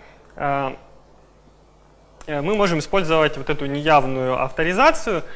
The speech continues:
э, где используется для проверки наш, э, callback U R I и, э, токен, э, то есть вот, вот в той схеме предыдущей, которая код flow, там, э, мы можем, э, использовать refresh токены.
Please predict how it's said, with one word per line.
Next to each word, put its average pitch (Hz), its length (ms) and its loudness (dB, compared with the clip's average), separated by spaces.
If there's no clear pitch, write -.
э, 147 260 -4
где 190 540 2
используется 170 840 -2
для 156 220 0
проверки 165 540 0
наш, 147 480 -4
э, 143 200 -2
callback 156 460 0
U 180 80 0
R 208 80 2
I 269 320 4
и, 202 260 -6
э, 143 340 0
токен, 196 460 0
э, 147 120 -4
то 160 100 -4
есть 147 160 -4
вот, 151 280 -6
вот 156 160 -4
в - 80 -10
той 190 160 2
схеме 294 440 0
предыдущей, 147 580 -4
которая 139 440 0
код 139 360 -4
flow, 131 240 -6
там, 254 340 0
э, 156 240 2
мы 180 180 -2
можем, 190 560 0
э, 170 260 -4
использовать 180 540 0
refresh 160 360 0
токены. 117 360 -2